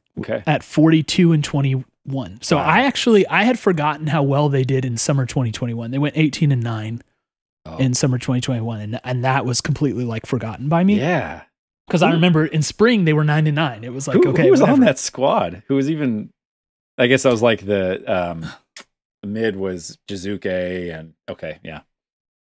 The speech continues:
Speaker 2: Yeah. So, right, that era. I didn't know they, I, I couldn't remember that they were that good. And then, of course, fifteen and three from this split. Yeah.
Speaker 1: Yeah.
Speaker 2: Congratulations to them.
Speaker 1: Wow.
Speaker 2: Uh, and then Team Liquid in third place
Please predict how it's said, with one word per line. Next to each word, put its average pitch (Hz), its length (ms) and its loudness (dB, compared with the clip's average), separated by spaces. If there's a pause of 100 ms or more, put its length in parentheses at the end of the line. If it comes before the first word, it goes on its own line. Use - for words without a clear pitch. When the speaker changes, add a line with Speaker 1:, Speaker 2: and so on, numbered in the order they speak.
(720)
Speaker 2:
Yeah. 113 280 -6 (100)
So, 143 440 -4 (420)
right, 120 280 -2
that 143 280 -2
era. 135 420 -2
I 160 80 2
didn't 202 180 4
know 180 120 4
they, 170 160 2
I, 151 80 0
I 170 60 2
couldn't 208 400 0
remember 160 280 2
that 131 160 -6
they 131 100 -6
were 127 100 -4
that 123 160 -6
good. 135 160 -4
And 180 140 6
then, 190 80 6
of 165 80 2
course, 160 200 0
fifteen - 340 -2
and 120 80 -4
three 143 160 -4
from 131 160 -6
this 127 160 -6
split. - 260 -8
Yeah. 120 260 -6
Speaker 1:
Yeah. 98 120 0
Speaker 2:
Congratulations 120 720 -8
to - 60 -16
them. 110 220 -12 (160)
Speaker 1:
Wow. 95 320 -14 (320)
Speaker 2:
Uh, 143 380 4
and 156 120 2
then 165 160 4
Team 185 280 4
Liquid 165 520 2 (200)
in 147 360 0
third 131 260 0
place - 540 -6